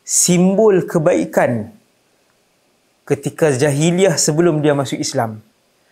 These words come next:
Ceritanya begini, iaitu pada satu hari, uh, ketika mana musim panas yang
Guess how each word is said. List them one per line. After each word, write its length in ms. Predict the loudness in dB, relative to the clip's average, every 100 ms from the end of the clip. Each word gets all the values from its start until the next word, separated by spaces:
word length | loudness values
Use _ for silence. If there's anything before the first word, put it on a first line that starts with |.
| _ _ _ -4
Ceritanya 480 | -2 0 0 2 0
begini, 560 | 0 2 2 4 4
iaitu 520 | 2 2 2 4 2 -4 -12 -20 _ _ _ _ _ _ _
pada 160 | -2 0
satu 320 | 0 0 0
hari, 400 | 2 0 -2 -4 -8 -18 _ _ _ _ _ _ _ _ _ _ _ -2
uh, 400 | 0 2 2 0
ketika 440 | -2 -4 -4 0 0
mana 320 | 0 0 0
musim 480 | 0 -2 0 -2 0
panas 640 | -2 -2 -2 -4 -6 -10 _ _ _ _ _ _ _ _ _ _ _ _ _ _
yang 720 | -2 0 0 -2 -6 -8